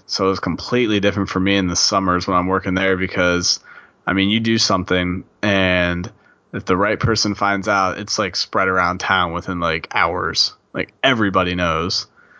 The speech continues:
So, like, that was, like, one of those things, like, you always had to make sure you didn't, weren't doing something you shouldn't be doing around, like, one of the busybodies, 'cause everyone will know about it right away. And that was, like, the one thing I could never get used to, uh, with the small town stuff, is just how everybody knows everyone's business.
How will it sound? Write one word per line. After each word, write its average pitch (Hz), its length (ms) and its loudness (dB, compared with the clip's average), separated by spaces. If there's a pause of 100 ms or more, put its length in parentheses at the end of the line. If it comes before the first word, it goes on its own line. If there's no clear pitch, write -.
(340)
So, - 160 0
like, 98 160 2
that 110 120 2
was, 110 140 2
like, 104 120 2
one 101 100 -2
of 101 60 0
those 98 160 -2
things, 101 220 -2
like, 95 160 0
you 76 320 -4
always 104 360 0
had 110 160 0
to 101 40 -2
make 98 160 0
sure 101 160 0
you 98 180 4
didn't, 101 280 0
weren't 104 260 2
doing 101 180 2
something 98 460 2
you 95 80 0
shouldn't 98 240 0
be 95 80 2
doing 98 160 2
around, 92 180 2
like, 90 160 0
one 101 60 2
of 90 80 2
the 90 60 0
busybodies, 87 880 0 (720)
'cause - 240 -10
everyone 98 340 2
will 87 100 -2
know 92 140 2
about 90 240 2
it 87 60 2
right 87 180 2
away. 90 300 2
And 90 80 0
that 95 80 4
was, 101 80 0
like, 101 120 2
the 98 80 -2
one 95 200 2
thing 98 100 0
I 95 120 2
could 90 120 -6
never 92 220 2
get 92 80 0
used 90 320 -2
to, 90 260 2 (260)
uh, 85 160 -2
with 98 140 -2
the 87 100 -2
small 92 300 2
town 90 260 0
stuff, 92 300 -2
is 95 80 -2
just 92 120 0
how 92 320 0 (440)
everybody 95 440 2
knows 92 220 2
everyone's 90 360 0
business. 90 640 0